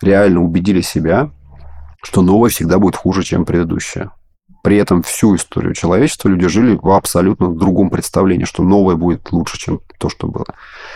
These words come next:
Вот. И надо, конечно, к этому образу мысли возвращаться. Мы, как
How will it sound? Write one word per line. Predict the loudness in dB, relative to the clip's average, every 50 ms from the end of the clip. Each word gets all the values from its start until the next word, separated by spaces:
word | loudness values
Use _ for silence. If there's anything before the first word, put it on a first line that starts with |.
| -18 -20 -20 -20 -10 -4
Вот. | -2 0 0 0 -2
И | 0 0 2 2 2 2 2 2
надо, | 2 2 2 2 0 0
конечно, | 0 0 0 0 0 -2 -2 -2
к | -2 -2
этому | -4 -2 0 0 0 2 2 2 2 2 0 0
образу | 0 0 -2 -2 0 -2
мысли | -2 -2 -4 -4 -4
возвращаться. | -4 -2 -4 -4 -6 -6 -10 -10 -10 -12 -16 -18 _ -18 -18 -16 -16 -16 -18 -4 0
Мы, | 2 4 4 2
как | 2 2 0 -2 -2 -4